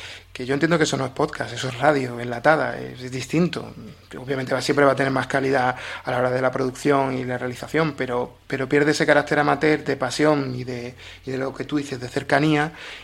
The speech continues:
y de nicho, porque al fin y al cabo somos un producto de nicho, lo cual también, eh, atrae a,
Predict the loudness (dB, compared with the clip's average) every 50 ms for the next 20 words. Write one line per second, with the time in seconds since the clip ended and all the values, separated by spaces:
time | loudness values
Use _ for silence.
0 | -4 0 2 4 4 4 4 2 0 -2 -4 -2 -4 -6 -6 -6 -8 -8 -8 -6
1 | -6 -4 -4 -2 -2 -2 -2 -2 -4 -4 -4 -2 -2 -2 -2 -4 -4 -6 -4 -4
2 | -4 -4 -4 -6 -8 -6 -6 -6 -6 -6 -8 -10 -12 -14 _ -20 -20 -18 -16 -16
3 | -14 -6 -4 2 6 6 6 8 6 4 4 4 2 2 0 -2 -2 -2 -2 -2
4 | -2 -2 -4 -4 -2 -2 2 4 6 6 6 6 6 4 2 2 0 -2 -4 -6